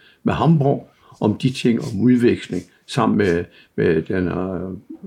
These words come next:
øh, hamburgske overborgmester og så også. Men så var det det andet. Det var så de danske håndværkere. Fordi, øh, de syntes ikke, at deres udtillæg,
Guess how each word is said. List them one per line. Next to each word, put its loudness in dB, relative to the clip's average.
øh, -12
hamburgske -2
overborgmester 2
og -6
så -10
også. -6
Men -2
så 0
var 4
det -2
det 2
andet. 4
Det 6
var 6
så 2
de -2
danske 0
håndværkere. 2
Fordi, 4
øh, 6
de 4
syntes 2
ikke, 4
at 0
deres 2
udtillæg, 2